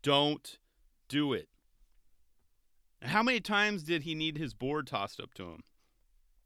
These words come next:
You guys see that? See, I got my crazy brain just thinking. I mean, d-, and t-, did they sweep the area before? Or did they just take a chance? Did they scope it out before?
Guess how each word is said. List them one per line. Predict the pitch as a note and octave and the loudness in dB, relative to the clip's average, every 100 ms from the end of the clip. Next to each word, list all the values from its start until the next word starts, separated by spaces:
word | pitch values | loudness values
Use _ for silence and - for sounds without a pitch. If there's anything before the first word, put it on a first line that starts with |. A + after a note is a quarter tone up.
| _ _ - | _ _ -8
You | A2+ | 0
guys | B2+ B2+ | 2 2
see | C#3 | 2
that? | A#2 B2+ - - _ _ _ _ _ _ _ _ _ _ _ _ _ _ _ _ _ - | 4 4 4 -6 _ _ _ _ _ _ _ _ _ _ _ _ _ _ _ _ _ -12
See, | C3 | -10
I | C3 | -8
got | C#3 D#3+ | -6 -4
my | D3+ A#2+ - - - - - | -2 -4 -8 -20 -20 -20 -12
crazy | C#3+ C3+ | -8 -8
brain | A#2 B2 B2 | -4 -2 -2
just | G2 - | -6 -10
thinking. | C#3 G2+ | -12 -4
I | B2 | -2
mean, | B2+ | 0
d-, | - | 4
and | D#3 D3+ A#2+ - _ - | 6 6 2 -4 _ -20
t-, | - - _ _ _ | -18 -18 _ _ _
did | B2 C3 | -4 4
they | B2+ | 4
sweep | A2+ - G2 G#2+ - - - | 4 0 -6 -6 -6 -10 -4
the | D#3+ | -2
area | E3+ F#3 G3 | 0 0 0
before? | G3 F#3+ F#3 A3 A#3+ _ _ _ _ - | -4 -6 -6 -8 -12 _ _ _ _ -4
Or | C#3 | -2
did | D3+ | 0
they | C#3+ | -4
just | C3+ - | -8 -8
take | D3 | -10
a | - | -10
chance? | - D3+ - - - _ _ _ _ _ _ _ _ _ _ _ _ _ - | -12 -14 -14 -20 -20 _ _ _ _ _ _ _ _ _ _ _ _ _ -6
Did | A2 | -2
they | A2+ | -2
scope | - - A2 G#2+ | -2 -4 -2 -2
it | G2 | -2
out | A#2+ G#2 | -2 -4
before? | F#2+ G1+ - | -10 -14 -20